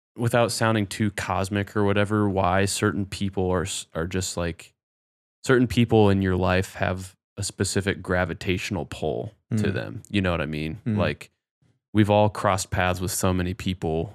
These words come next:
Speaker 1: and I feel like when we all first met, I mean, I was, uh, sixteen and you guys were both in college, right? So, like,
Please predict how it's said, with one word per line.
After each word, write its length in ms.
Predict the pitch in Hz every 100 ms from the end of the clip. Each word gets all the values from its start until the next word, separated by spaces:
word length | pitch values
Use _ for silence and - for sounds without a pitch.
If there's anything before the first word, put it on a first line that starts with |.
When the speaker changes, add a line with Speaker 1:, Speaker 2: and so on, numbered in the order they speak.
| -
Speaker 1:
and 100 | 98
I 60 | 95
feel 240 | - 120
like 340 | 107 95 - - _ _ _ _ _ _ _
when 400 | 104 110 104 98
we 220 | 107 123
all 220 | 131 104
first 400 | 104 - 104 95
met, 420 | 92 95 98 90 - _ _ _ _ _ _ _
I 40 | 101
mean, 220 | 98 92
I 160 | 98 98
was, 420 | 101 98 92 - _ _ -
uh, 260 | 98 78 71
sixteen 920 | - - 110 - - - 92 95 107 104
and 160 | 90 90
you 100 | 95
guys 240 | 92 90
were 80 | 92
both 240 | 92 82
in 100 | -
college, 600 | - - 57 58 - - -
right? 280 | 73 73 69 -
So, 200 | - 95
like, 240 | 92 90